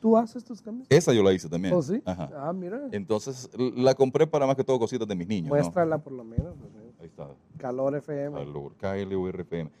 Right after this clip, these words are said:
Speaker 2: Le falta el noventa y cuatro punto nueve
Speaker 1: Claro.
Speaker 2: acá porque es de la
Speaker 1: Pero la
Speaker 2: antigua.
Speaker 1: aplicación es K L O R, ¿no?
Speaker 2: Sí, K L O R F M, y ya cuando lo abres aparece ahí con la, con la frecuencia.
Speaker 1: Oye,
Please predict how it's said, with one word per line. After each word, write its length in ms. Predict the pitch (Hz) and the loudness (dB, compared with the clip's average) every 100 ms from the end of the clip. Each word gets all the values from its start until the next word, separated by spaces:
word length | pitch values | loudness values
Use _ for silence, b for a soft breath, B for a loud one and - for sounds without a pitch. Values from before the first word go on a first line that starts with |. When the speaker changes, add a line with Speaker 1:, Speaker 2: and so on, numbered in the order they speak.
| b | b
Speaker 2:
Le 80 | - | 4
falta 200 | 113 127 | 4 6
el 60 | |
noventa 260 | 120 98 85 | 2 2 0
y 40 | |
cuatro 200 | 85 87 | 0 -2
punto 220 | 85 85 80 | -4 -6 -4
nueve 140 | 101 | -2
Speaker 1:
Claro. 80 | 131 | -2
Speaker 2:
acá 100 | 120 | -4
porque 160 | 92 | -4
es 60 | 92 | -6
de 80 | 92 | -6
la 60 | 80 | -8
Speaker 1:
Pero 100 | 151 | -4
la 40 | |
Speaker 2:
antigua. 280 | 151 190 180 | 6 8 8
Speaker 1:
aplicación 540 | 170 170 165 180 196 | 4 2 2 2 2
es 120 | 202 - | 2 2
K 300 | 185 180 180 | 4 8 8
L 160 | 180 | 8
O 140 | 175 165 | 8 8
R, 180 | 151 123 | 6 2
¿no? 120 | 123 | -8
Speaker 2:
Sí, 220 | 208 175 110 | 2 4 4
K 220 | 123 123 | 6 8
L 100 | 123 | 10
O 80 | 123 | 8
R 140 | 127 | 6
F 240 | 127 139 120 | 6 6 6
M, 200 | 135 143 | 2 6
y 40 | |
ya 80 | 123 | 6
cuando 200 | 127 135 | 6 4
lo 60 | 113 | 4
abres 140 | 139 | 4
aparece 320 | 92 92 87 | 2 0 0
ahí 80 | 85 | -4
con 160 | 87 78 | -2 -2
la, 140 | 73 | -2
con 180 | - 78 | -4 -8
la 60 | 76 | -6
frecuencia. 520 | 80 101 85 - 64 | -4 -4 -4 -8 -8
Speaker 1:
Oye, 420 | - 160 165 160 | 2 6 6 4